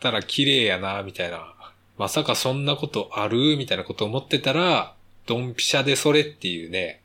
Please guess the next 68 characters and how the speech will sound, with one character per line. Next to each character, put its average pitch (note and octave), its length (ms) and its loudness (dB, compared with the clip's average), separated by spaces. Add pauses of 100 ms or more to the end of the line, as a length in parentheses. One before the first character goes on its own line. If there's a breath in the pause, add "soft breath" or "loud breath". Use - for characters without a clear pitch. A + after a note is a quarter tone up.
(280)
い G#2 80 -12
や G2 140 -2
ー、 F#2 840 -4 (560 loud breath)
読 A2 180 2
む D3 120 2
人 F3 240 2
は A2 100 6
読 F#2+ 180 -2
む A2+ 80 -2
し、 E2+ 380 -4 (300)
芥 - 340 -2
見 E3+ 100 0
先 E3 180 0
生 - 120 0
ち - 80 -4
ゃ C#3 80 0
ん D3 60 -2
と B2 80 -4
そ A#2+ 140 -2
う - 20 0
い - 40 0
う - 20 -6
と B2+ 140 -2
こ、 A#2+ 460 -2 (280)
ね、 F#2 200 -4
や A2 120 2
っ - 140 -10
て D#3+ 160 2
く B2+ 160 -4
る A2+ 100 -2
ん G2 100 -6
や D#2 120 -8
な F2 320 -4
っ - 60 -12 (100)
て F#2 100 -10
い E2 120 -12
う。 - 40 -20 (440)
漫 A2 280 0
画 A2 100 2
が A2 220 0
う D#3 80 4
ま C#3 140 4
い F#2 60 0
な E2+ 100 -6
っ - 40 -20
て - 180 -20
い F#2+ 100 -16
う。 - 20 -20 (720)
そ - 160 -4
う - 20 4
い B2 40 2
う - 20 -4
こ A#2+ 100 0
と E3 100 4
を D#3 60 2
今 G2+ 160 -2
週 - 140 -2
は F2+ 100 0
思 F#2+ 200 -6
い F#2 80 -8
ま F2+ 140 -6
し - 200 -8
た。 F#2+ 260 -8 (300)
っ - 40 -20
て G#2 80 2
い G2 180 4
う - 20 -4
ね。 G#2+ 300 -4